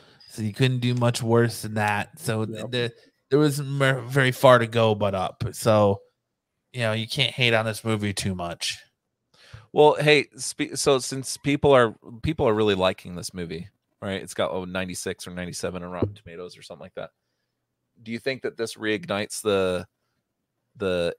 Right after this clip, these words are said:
Speaker 3: Ayer cut conversation? Do you
Speaker 1: No.
Speaker 3: think people, uh, people are gonna be a little bit more,
Speaker 2: I don't think
Speaker 3: uh,
Speaker 2: so
Speaker 3: ready for
Speaker 2: either,
Speaker 3: that?
Speaker 2: because I don't think that, like, I'm sure that his cut could be better, but that wasn't the issue.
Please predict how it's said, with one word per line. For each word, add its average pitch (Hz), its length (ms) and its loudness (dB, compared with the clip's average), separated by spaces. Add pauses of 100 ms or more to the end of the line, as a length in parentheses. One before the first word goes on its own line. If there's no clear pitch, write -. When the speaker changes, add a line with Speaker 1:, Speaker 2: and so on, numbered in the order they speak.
Speaker 3:
Ayer 98 420 0 (100)
cut 104 280 0 (260)
conversation? 101 760 -6 (360)
Do 104 80 -12
you - 20 -8
Speaker 1:
No. 95 120 -2
Speaker 3:
think 92 100 -6
people, 98 360 -2 (160)
uh, 101 100 -2 (220)
people 104 240 -4
are 95 80 0
gonna 95 160 -8
be 92 120 -6
a 92 60 -2
little 92 180 -2
bit 90 160 -8
more, 92 400 -6 (1000)
Speaker 2:
I 196 160 4
don't 277 160 8
think 160 160 4
Speaker 3:
uh, - 20 -2
Speaker 2:
so 135 120 4
Speaker 3:
ready 160 120 6
for - 40 6
Speaker 2:
either, 202 180 6
Speaker 3:
that? 110 100 2
Speaker 2:
because 143 180 0
I 160 120 0
don't 220 260 4
think 214 220 -4
that, 180 160 -6
like, 143 400 -8 (680)
I'm 214 160 2
sure 233 320 -2
that 202 200 0
his 165 200 0
cut 156 300 0
could 160 260 -2
be 151 140 2
better, 147 440 -4
but 120 240 -4 (420)
that 160 140 -6
wasn't 175 280 -4
the 110 140 -6
issue. 107 440 -6